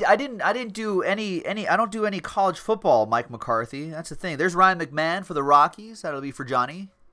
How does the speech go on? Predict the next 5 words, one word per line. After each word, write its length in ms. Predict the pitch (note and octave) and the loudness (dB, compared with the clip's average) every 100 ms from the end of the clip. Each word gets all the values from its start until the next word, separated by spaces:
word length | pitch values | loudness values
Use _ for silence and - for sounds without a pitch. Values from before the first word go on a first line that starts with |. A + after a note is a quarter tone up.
| _ _ - _ _ _ _ _ _ _ _ _ - - _ _ C3+ | _ _ -20 _ _ _ _ _ _ _ _ _ -20 -20 _ _ -20
No, 560 | C#3 F3+ G#3 A3 A3 | -10 2 4 6 4
not 380 | G#3 A3+ A#3+ F#3 | 4 4 4 0
yet, 560 | G3 A3+ F#3+ C3+ C3 - _ _ _ _ _ _ _ _ _ _ _ _ _ _ _ - - _ _ _ | 0 6 8 8 6 -2 _ _ _ _ _ _ _ _ _ _ _ _ _ _ _ -20 -20 _ _ _
Mike. 380 | C3+ C#3 C#3+ | -4 -4 -4
<laughs> 40 | - | -10